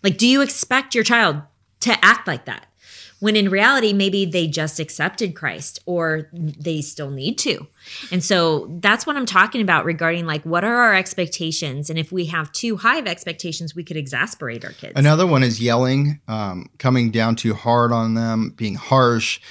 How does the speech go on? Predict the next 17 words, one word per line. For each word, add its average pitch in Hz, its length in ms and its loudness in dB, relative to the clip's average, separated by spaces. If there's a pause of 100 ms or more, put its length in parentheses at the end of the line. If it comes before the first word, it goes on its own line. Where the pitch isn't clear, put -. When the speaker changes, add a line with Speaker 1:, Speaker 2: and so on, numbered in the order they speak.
(160)
Speaker 2:
You 131 140 4
know, 113 260 2
one 127 160 2
of 117 80 2
our 110 100 2
top 123 380 0
ten 120 240 2 (100)
all-time 117 480 -2
podcast 110 540 -2
episodes, 101 560 -4
Speaker 1:
Mm-hmm. - 540 -14
Speaker 2:
uh, 101 260 -4
over 104 140 -8
the 101 80 -8
last 104 180 -6
four 107 220 -6
years 104 560 -4